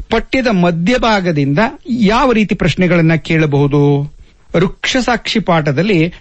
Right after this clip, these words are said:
ಕತ್ತಲಾಗುವುದನ್ನು ಹೇಗೆ ವರ್ಣಿಸಲಾಗಿದೆ? ಹಾಗೆ ಇಲ್ಲಿ ಮತ್ತೊಂದು ನೀವು ಗಮನಿಸಬೇಕಾದ ಅಂಶ ಏನು ಅಂತಂದ್ರೆ, ಅಭ್ಯಾಸದ ಪ್ರಶ್ನೆಗಳನ್ನೇ ಸ್ವಲ್ಪ ಬದಲಿಸಿ ಕೇಳಬಹುದಾಗಿದೆ ಕೆಲವು ಪ್ರಶ್ನೆಗಳನ್ನ.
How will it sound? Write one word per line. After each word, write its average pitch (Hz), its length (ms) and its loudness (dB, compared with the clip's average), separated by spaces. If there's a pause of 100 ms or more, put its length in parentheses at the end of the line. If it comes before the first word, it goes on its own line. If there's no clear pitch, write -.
(120)
ಕತ್ತಲಾಗುವುದನ್ನು 175 1040 0
ಹೇಗೆ 202 360 0
ವರ್ಣಿಸಲಾಗಿದೆ? 147 1200 0 (480)
ಹಾಗೆ 262 340 0
ಇಲ್ಲಿ 226 180 2
ಮತ್ತೊಂದು 233 560 0
ನೀವು 220 220 2
ಗಮನಿಸಬೇಕಾದ 175 840 0
ಅಂಶ 147 280 2
ಏನು 160 320 2
ಅಂತಂದ್ರೆ, 127 500 2 (920)
ಅಭ್ಯಾಸದ 220 720 0
ಪ್ರಶ್ನೆಗಳನ್ನೇ 202 1200 0 (420)
ಸ್ವಲ್ಪ 233 320 0
ಬದಲಿಸಿ 202 560 2
ಕೇಳಬಹುದಾಗಿದೆ 156 1000 0 (280)
ಕೆಲವು 262 240 0
ಪ್ರಶ್ನೆಗಳನ್ನ. 135 640 -2